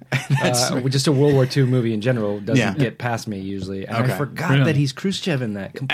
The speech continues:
Speaker 1: he's
Speaker 2: Completely
Speaker 1: wonderful.
Speaker 2: forgot. Yes.
Speaker 1: I love him.
Speaker 2: That's right.
Speaker 1: But, like, he, and there's, and, like, if you watch The Long Good Friday and just, like, he just plays, like, these very imposing guys. And so for him to play, y-, you know,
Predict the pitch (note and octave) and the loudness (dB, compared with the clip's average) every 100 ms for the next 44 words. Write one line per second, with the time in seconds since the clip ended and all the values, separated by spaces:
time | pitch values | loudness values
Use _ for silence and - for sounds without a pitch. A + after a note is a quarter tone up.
0 | E3+ F#3 D#3+ E3 A#3 B3+ A3+ D3 A2+ F#2+ | 4 4 4 2 4 4 2 2 0 -2
1 | C3 D#3+ F#3+ C3 C#3 G#3 C#3+ F2+ - - | -2 -2 0 2 4 2 0 -4 -8 -16
2 | - - - - - - - C#3+ C#3 B2+ | -20 -20 -20 -20 -20 -20 -2 2 2 0
3 | - - C3+ C#3+ C#3+ D3 C3+ B2+ B2 A2+ | -10 -6 -4 2 4 4 2 2 2 0
4 | A#2+ A2+ A#2 A#2 A2 - - A2 G#2 A2+ | -4 -2 0 2 2 -2 -8 -6 -2 0
5 | A2 G2 F2+ - C#3 C3+ B2 A#2+ A2 G#2 | 0 -2 -6 -2 0 2 2 0 -2 -4
6 | G#2+ B2+ A#2+ B2 C3+ C#3 - - C3+ C3+ | -6 -6 -4 -2 -2 -2 -8 -4 0 2
7 | B2 A#2 G#2 F#2 G2 G#2+ B2+ A2+ - B2+ | 2 0 -2 -2 -6 -2 0 0 -2 -2
8 | A#2 G#2 A2 B2 G#2 A2 B2+ G#2+ A2+ C3 | 0 0 0 -2 -2 -2 -2 -2 -2 0
9 | C#3+ A2 B2 G#2+ G#2 - - _ _ _ | 0 -2 -2 -2 -2 -6 -18 _ _ _
10 | _ _ _ _ _ _ _ _ _ _ | _ _ _ _ _ _ _ _ _ _
11 | - F#2 B2+ B2 G#2 | -16 -6 0 0 -2